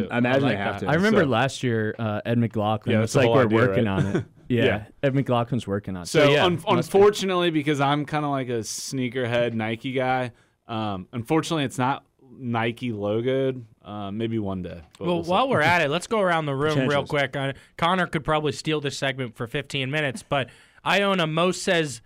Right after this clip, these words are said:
Speaker 2: No shirt, and I have a Bones Hyland jersey.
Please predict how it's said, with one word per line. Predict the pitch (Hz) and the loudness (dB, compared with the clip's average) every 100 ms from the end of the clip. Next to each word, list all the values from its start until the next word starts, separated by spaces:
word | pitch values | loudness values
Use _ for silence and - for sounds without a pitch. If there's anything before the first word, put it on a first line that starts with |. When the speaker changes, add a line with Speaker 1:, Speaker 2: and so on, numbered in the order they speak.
| _ | _
Speaker 2:
No | 127 131 151 165 185 190 | -6 0 2 2 2 -2
shirt, | - - 202 226 226 - _ _ - | -4 -2 2 0 -2 -16 _ _ -2
and | 160 165 | 0 2
I | 156 147 | 0 2
have | 156 156 139 | 2 2 2
a | 139 135 123 117 | 0 2 0 -4
Bones | 135 120 165 165 156 | -12 -4 -2 0 -4
Hyland | - 143 151 143 131 120 | -2 0 0 -2 -6 -4
jersey. | 127 113 101 95 | -4 -4 -6 -14